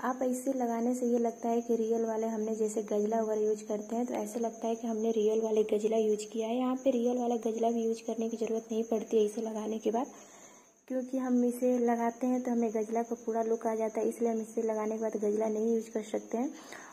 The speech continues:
और ये आपके किसी भी size के जूड़ा में fix हो जाएगा। आपके बाल एकदम छोटे छोटे हैं तो आप उसे ऊपर अच्छे से जूड़ा करके बन बना के आप इसे fit कर सकते हैं।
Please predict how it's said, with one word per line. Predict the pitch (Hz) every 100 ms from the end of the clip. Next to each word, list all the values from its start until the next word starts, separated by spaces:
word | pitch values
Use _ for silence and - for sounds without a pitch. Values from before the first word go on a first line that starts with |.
| -
और | 254
ये | 269 294
आपके | 277 285 277
किसी | 254 247 269
भी | 254
size | 254 240 240
के | 240 240 240 233 220
जूड़ा | 196 233 240
में | 233
fix | 226 240 -
हो | 226
जाएगा। | 226 226 233
आपके | 233 - 233
बाल | 220 226
एकदम | 226 226
छोटे | 220 220 233
छोटे | 233 220 220
हैं | 226
तो | 233
आप | 233 -
उसे | 247 247 240
ऊपर | 233 240 240 233
अच्छे | - 226 -
से | 233 226
जूड़ा | 220 220 226
करके | 226 220 233
बन | 226 220
बना | 220 220
के | 220 240
आप | 240
इसे | 233 233
fit | - 226
कर | - 226
सकते | - 233 -
हैं। | 262